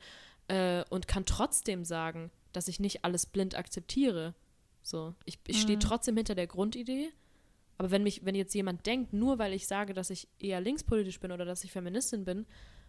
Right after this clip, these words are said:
Speaker 1: dass die Person dann denkt, dass ich alles auch so sehe wie jeder Feminist, dann sag ich, ja, dann ist ja bei dir irgendwie was falsch.
Speaker 2: Ich würde auch nicht sagen, dass man das, dass das auf jeden Fall so ist. Ich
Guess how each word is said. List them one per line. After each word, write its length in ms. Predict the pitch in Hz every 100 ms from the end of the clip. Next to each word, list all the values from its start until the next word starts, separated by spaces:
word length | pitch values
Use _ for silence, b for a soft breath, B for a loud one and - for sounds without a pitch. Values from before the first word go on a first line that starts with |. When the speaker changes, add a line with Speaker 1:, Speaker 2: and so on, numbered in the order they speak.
| b -
Speaker 1:
dass 160 | - 180
die 140 | 220
Person 240 | 254 208 208
dann 120 | 190
denkt, 220 | 196 208
dass 100 | 196
ich 160 | 190 - _ _
alles 400 | 185 214 269 -
auch 220 | - 208
so 140 | - 208
sehe 520 | 185 220 208 220 247 226
wie 100 | 190
jeder 300 | 190 233 226
Feminist, 400 | 214 202 220 196
dann 80 |
sag 80 | 185
ich, 100 | 180
ja, 80 | 180
dann 220 | 180 180
ist 160 | 196 -
ja 80 | 180
bei 100 | 180
dir 240 | 226 247
irgendwie 220 | 180 170
was 160 | 170 -
falsch. 360 | - 170 170 -
Speaker 2:
Ich 160 | 226
würde 240 | 254 254 247
auch 80 | 233
nicht 220 | 233 220
sagen, 340 | - 214 233 220
dass 220 | 214 -
man 220 | 202 196
das, 460 | 202 202 - - - - -
dass 260 | - 202 -
das 260 | 214 - - - -
auf 220 | 202 202 208
jeden 240 | 214 233
Fall 280 | - 214 202
so 180 | 190 190
ist. 520 | 190 262 - - - b b b b -
Ich 360 | 220 214 -